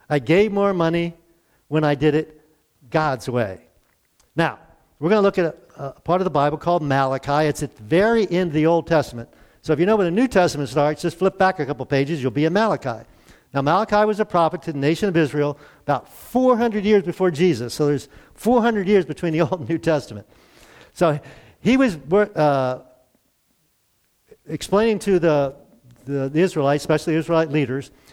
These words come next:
how they had gotten off track, majorly off track. Now, they lived under a sacrificial system. So when you went to church, you brought an offering to pay for your sins.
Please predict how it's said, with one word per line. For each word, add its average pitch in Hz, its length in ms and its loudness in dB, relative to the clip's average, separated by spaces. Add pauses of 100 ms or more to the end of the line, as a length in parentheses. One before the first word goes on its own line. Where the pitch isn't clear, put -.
(120)
how 160 260 0
they 165 160 2
had 147 100 0
gotten 156 260 -2
off 147 160 0
track, - 420 -4 (500)
majorly 131 480 0
off - 180 -10
track. - 300 -12 (640)
Now, 139 120 0
they 185 140 4
lived 220 220 4
under 175 180 0
a 156 60 0
sacrificial 180 800 -2
system. 131 460 -6 (360)
So 135 420 0 (600)
when 139 140 0
you 185 80 4
went 196 160 2
to 151 80 -8
church, 190 440 0
you 156 80 -4
brought 151 420 -2 (680)
an 165 120 0
offering 135 520 -4
to 127 80 -8
pay 156 160 0
for 156 100 -8
your 160 120 -2
sins. 156 540 -2